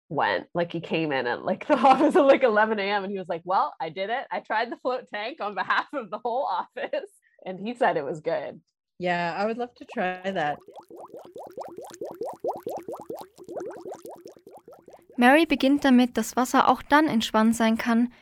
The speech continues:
Speaker 3: wenn es manchmal sehr öffentlich und dementsprechend sehr eklig sein kann. Sie besprechen dann Float Tanks,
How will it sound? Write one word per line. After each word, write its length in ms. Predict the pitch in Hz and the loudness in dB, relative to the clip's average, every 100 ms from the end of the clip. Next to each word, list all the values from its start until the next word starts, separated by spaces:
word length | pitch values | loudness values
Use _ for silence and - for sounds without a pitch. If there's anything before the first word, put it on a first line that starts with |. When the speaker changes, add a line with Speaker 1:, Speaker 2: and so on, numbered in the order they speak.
| _ | _
Speaker 3:
wenn 140 | - 254 | 2 2
es 120 | 285 | 4
manchmal 520 | 269 262 269 254 233 - | 4 4 4 4 4 2
sehr 560 | 220 277 285 269 247 - _ _ _ | 0 4 6 6 4 -4 _ _ _
öffentlich 720 | 269 277 240 214 190 175 - 233 | 4 6 4 2 0 -2 -8 -8
und 180 | 190 | 2
dementsprechend 640 | 214 226 226 - 190 196 202 | 6 6 6 2 0 -2 -4
sehr 380 | - 208 185 - _ - | 2 4 4 2 _ -4
eklig 460 | 202 - 180 - | -4 -4 -8 -6
sein 300 | - 175 196 | -6 -4 -6
kann. 240 | - 202 208 _ _ _ _ _ _ _ _ _ _ _ _ - | -6 -6 -8 _ _ _ _ _ _ _ _ _ _ _ _ -2
Sie 100 | 254 | 2
besprechen 560 | 294 - 269 311 349 | 2 6 4 6 4
dann 300 | 311 294 285 - | 6 6 4 -2
Float 640 | - - 285 349 339 - | -6 4 6 6 2 -12
Tanks, 600 | - 202 165 - - - | -4 -4 -4 -10 -14 -16